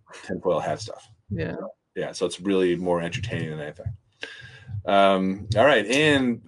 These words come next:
Speaker 1: Panopolis, the S A S showed us that every single question my son missed on the verbal section was a grammar rules question. So he learned the grammar rules, increases verbal score from six thirty to seven twenty.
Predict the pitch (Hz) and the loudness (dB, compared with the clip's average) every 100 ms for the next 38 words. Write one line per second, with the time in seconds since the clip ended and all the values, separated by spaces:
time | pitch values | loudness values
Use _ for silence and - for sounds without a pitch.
0 | - 127 127 135 101 92 - 95 123 156 | -8 -2 0 0 0 0 -2 -2 -2 0
1 | 151 147 117 - 117 110 104 95 92 131 | 4 6 4 4 2 2 2 -2 0 2
2 | 147 - 135 120 127 113 110 98 127 110 | 2 0 -2 0 0 0 -2 -4 -2 -2
3 | 104 104 104 98 87 107 107 98 95 90 | -2 -2 -4 -6 -2 -2 -2 -4 -4 -4
4 | 92 87 90 90 92 104 107 90 95 - | -4 -6 -6 -2 0 2 0 0 0 2
5 | 202 220 - - _ _ _ _ - 107 | 2 2 -2 -10 _ _ _ _ -12 -2
6 | 98 117 131 117 117 135 101 92 95 101 | 2 4 4 6 6 4 2 2 2 0
7 | 95 110 104 98 101 101 104 - 101 95 | -6 -4 -4 -4 -2 -2 -2 -4 -2 -2
8 | 92 85 - 107 - 87 92 85 85 98 | -2 -10 -8 -8 -4 -4 -4 -8 -10 -10
9 | 202 240 - | -10 -10 -10